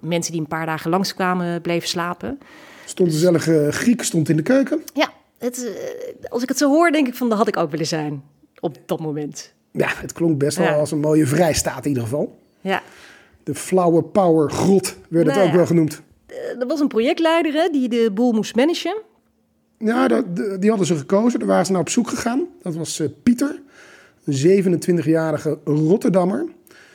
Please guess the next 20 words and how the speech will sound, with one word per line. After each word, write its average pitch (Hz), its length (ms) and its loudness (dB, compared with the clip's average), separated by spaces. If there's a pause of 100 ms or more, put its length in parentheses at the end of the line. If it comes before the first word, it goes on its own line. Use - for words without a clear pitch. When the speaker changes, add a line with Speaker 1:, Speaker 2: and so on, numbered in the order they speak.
(240)
Speaker 2:
En 202 120 -2
die 202 80 2
had 202 120 2
wat 196 140 0
ervaring. 202 540 0
Hij 208 100 2
was 165 140 -4
dus, 170 140 -4
zeg - 140 -6
maar, 156 100 0
ook 139 120 -6
de 208 80 -6
enige 151 320 -2
betaalde 143 500 0
kracht, - 420 -4 (300)
denk 208 240 0
ik, 196 100 -8
binnen 190 200 -2
het - 80 -12
geheel. 233 420 2